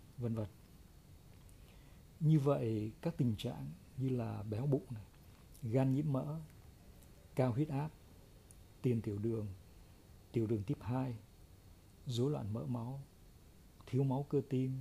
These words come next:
tai biến mạch máu não, giảm thị lực,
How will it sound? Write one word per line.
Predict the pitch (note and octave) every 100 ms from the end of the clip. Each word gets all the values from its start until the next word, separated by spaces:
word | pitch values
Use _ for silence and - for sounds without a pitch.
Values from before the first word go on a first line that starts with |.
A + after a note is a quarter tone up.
| B2+ - - - - -
tai | - C#3
biến | B2+ D#3
mạch | C3+ G#2+
máu | A#2+
não, | B2+ C#3 C#3 D#3+ - - - - - - - - - -
giảm | A#2+ A2+ G2+
thị | G2 D3
lực, | A#2 A2